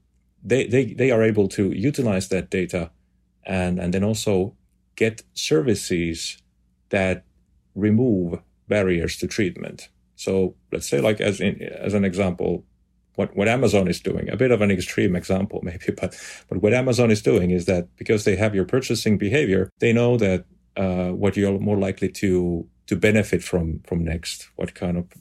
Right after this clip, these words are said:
uh, di-, um, products you might be purchasing. So of course, we're not, not trying to sell you anything, but, but the idea there is that when you have the data of your medication taking, you yourself can define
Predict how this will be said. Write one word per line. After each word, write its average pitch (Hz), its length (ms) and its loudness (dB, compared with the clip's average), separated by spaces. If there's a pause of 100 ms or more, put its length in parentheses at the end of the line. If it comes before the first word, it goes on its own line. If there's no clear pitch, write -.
(140)
uh, 87 100 -4
di-, 92 120 0
um, 85 760 -2
products 90 340 0
you - 80 -4
might 87 220 -4
be 101 120 -2
purchasing. - 720 -6
So 95 220 -2
of - 100 -4
course, 98 260 0
we're 101 120 4
not, 95 320 2
not 101 200 -4
trying 98 200 -2
to 90 80 -2
sell 120 260 2
you 90 160 4
anything, 87 380 0
but, 92 160 0
but 87 100 -4
the 98 100 0
idea 98 360 2
there 98 260 2
is 95 280 -2
that 90 260 -2 (100)
when 104 140 2
you 104 140 2
have 113 260 -2
the 98 80 -2
data 90 360 0
of 87 160 -6
your 95 120 -2
medication 95 580 -4
taking, 95 420 -4
you 104 160 0
yourself 107 520 -2
can 92 180 -4
define 92 540 -2